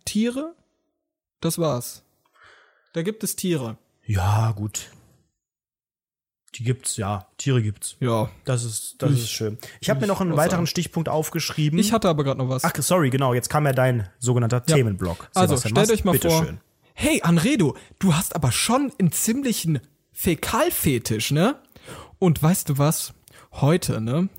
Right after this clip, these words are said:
Speaker 1: bei mir, bevor wir hier aufnehmen, ging's auch ziemlich fetischmäßig her. Denn, äh, ich war auf einem Dreh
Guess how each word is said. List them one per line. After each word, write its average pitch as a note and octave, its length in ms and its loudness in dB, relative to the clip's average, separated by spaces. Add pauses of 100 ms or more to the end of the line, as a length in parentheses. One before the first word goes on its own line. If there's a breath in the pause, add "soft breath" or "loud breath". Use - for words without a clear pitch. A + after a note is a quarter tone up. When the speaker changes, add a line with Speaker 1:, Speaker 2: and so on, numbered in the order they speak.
(140)
Speaker 1:
bei C3+ 140 2
mir, C#3 280 4
bevor E3 380 0
wir D#3+ 80 4
hier C#3+ 140 6
aufnehmen, A#2 460 -2 (640 soft breath)
ging's C#3+ 320 0
auch - 380 -8 (100)
ziemlich - 560 -4
fetischmäßig A3 1040 -2 (180)
her. - 320 -2 (880)
Denn, F#3+ 300 2
äh, D#3+ 280 2
ich - 220 -4
war C#3 320 -2 (280)
auf D#3 320 -2
einem C#3 500 2 (120)
Dreh D3+ 440 0